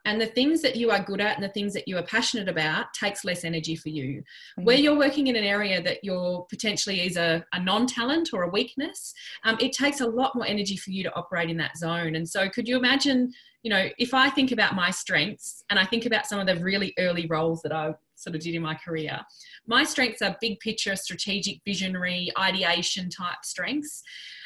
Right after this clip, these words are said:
Speaker 1: Um, I was working, so I think back to one of my roles that I had in my early career, I was data entry at a sawmill. And so
Speaker 2: I
Speaker 1: you know
Speaker 2: can't see you doing that.
Speaker 1: <laughs> No, I had my kind of green, green uniform, I got on today,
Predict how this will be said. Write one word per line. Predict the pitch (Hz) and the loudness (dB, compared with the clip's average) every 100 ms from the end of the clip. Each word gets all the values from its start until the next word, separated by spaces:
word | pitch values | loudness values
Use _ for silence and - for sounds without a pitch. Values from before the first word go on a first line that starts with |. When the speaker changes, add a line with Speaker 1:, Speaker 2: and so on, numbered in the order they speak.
| - | 0
Speaker 1:
Um, | 220 226 - | 2 2 2
I | 233 269 | 2 4
was | 294 220 | 2 2
working, | 226 240 240 185 | 2 2 -2 -2
so | - 190 | 2 2
I | - | 2
think | 233 160 | -2 -2
back | 185 - | -2 -2
to | 190 | -4
one | 190 | -4
of | 190 | -2
my | 175 165 | -4 -2
roles | 165 175 | -2 -2
that | 170 | -2
I | 170 | -2
had | 175 | -2
in | 170 | -2
my | 165 | 0
early | 165 170 | 0 -2
career, | - 175 165 | -6 -2 0
I | - | 2
was | 226 - | 0 2
data | 208 180 202 - | 4 4 4 2
entry | 185 185 - 165 | -2 -2 -4 -2
at | 156 | -2
a | |
sawmill. | 165 - 175 170 170 156 160 165 185 | -4 -4 -2 0 -2 -6 -8 -8 -4
And | 180 | -4
so | 165 190 | 0 2
Speaker 2:
I | |
Speaker 1:
you | 190 - - - 311 | 2 0 -6 4 6
know | - | 8
Speaker 2:
can't | 294 247 240 | 10 10 10
see | 294 262 | 8 10
you | 254 | 10
doing | 214 214 220 | 8 6 6
that. | 185 208 | 8 8
Speaker 1:
<laughs> | - 320 - 453 | 8 6 4 6
No, | 415 523 539 - | 8 8 8 8
I | 339 | 6
had | 330 302 | 4 6
my | 285 277 269 | 6 6 4
kind | 330 262 | 4 6
of | - 254 285 | 6 4 2
green, | 285 - | 0 0
green | - 220 254 269 | 2 4 8 8
uniform, | 262 285 233 262 | 6 4 0 -2
I | |
got | 240 | -2
on | 208 | -4
today, | 214 214 | -6 -8